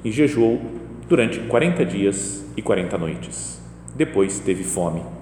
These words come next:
O tentador aproximou-se e disse-lhe, "Se és filho de Deus, manda que estas pedras se transformem em pães."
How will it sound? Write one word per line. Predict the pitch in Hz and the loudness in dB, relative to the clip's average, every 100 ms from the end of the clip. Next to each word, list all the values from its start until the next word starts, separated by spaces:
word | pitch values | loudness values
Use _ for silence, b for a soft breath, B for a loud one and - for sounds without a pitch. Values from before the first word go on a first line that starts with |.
| - - - - - B B B B B B 110 | -14 -16 -16 -16 -16 B B B B B B -8
O | |
tentador | - 165 165 117 107 101 104 - | 0 2 4 4 6 4 2 -2
aproximou-se | 104 - 131 - 117 156 196 185 - | 0 2 2 2 2 4 4 0 -2
e | - | -4
disse-lhe, | 107 117 120 120 104 120 120 B B B | -2 0 0 0 0 -2 -8 B B B
"Se | - - 120 | -6 2 4
és | 170 175 | 4 2
filho | - 165 143 | 0 0 0
de | 127 | 2
Deus, | 127 127 120 120 - - - - - - - - - - - - - - 117 | 6 8 8 4 -4 -6 -8 -10 -12 -14 -16 -16 -18 -18 -18 -18 -18 -10 0
manda | 170 180 | 4 6
que | 156 | 6
estas | 123 - - | 4 2 0
pedras | - 147 147 143 | 4 6 6 0
se | - - 165 | -2 -2 0
transformem | 143 117 - 107 98 95 90 | 0 -2 -2 0 0 0 -4
em | 120 | -4
pães." | 107 - 85 76 - - - - | -4 -2 -2 -2 -10 -10 -12 -12